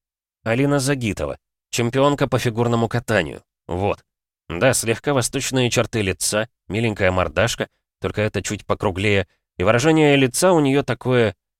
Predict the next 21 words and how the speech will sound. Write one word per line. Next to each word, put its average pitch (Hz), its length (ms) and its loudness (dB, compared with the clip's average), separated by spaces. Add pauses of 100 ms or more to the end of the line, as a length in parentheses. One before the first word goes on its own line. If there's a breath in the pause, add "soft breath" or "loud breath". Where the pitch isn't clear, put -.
(120)
надменное, 92 720 -2 (360)
как 95 160 -4
у 117 60 2
человека, 147 440 2
который 147 340 2
привык 135 380 0
повелевать, 127 720 0 (140)
зная, 104 360 -2
что 110 240 -2
все - 220 -2
его 92 180 0
желания 113 480 -2
будут 87 300 -6
исполнены, 90 640 -2 (240)
даже 90 240 -4
самые 113 440 -2
дурацкие. 95 680 -2 (580)
"Интересно, 131 500 2
откуда 143 320 0
она 135 160 0
взялась?" — 123 640 0